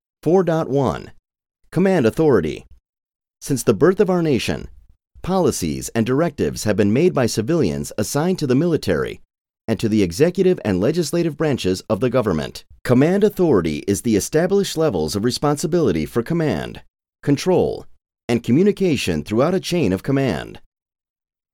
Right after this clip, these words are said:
Responsibility and authority for the U S Armed Forces extends from the U S President, through the Secretary of Defense,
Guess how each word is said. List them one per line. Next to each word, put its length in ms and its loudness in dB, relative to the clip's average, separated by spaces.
Responsibility 960 2
and 140 0
authority 540 2
for 160 -4
the 100 0
U 180 4
S 240 0
Armed 300 -2
Forces 560 -2
extends 540 -2
from 160 -2
the 60 2
U 180 2
S 120 0
President, 600 -4
through 140 0
the 60 0
Secretary 640 0
of 100 -2
Defense, 540 -4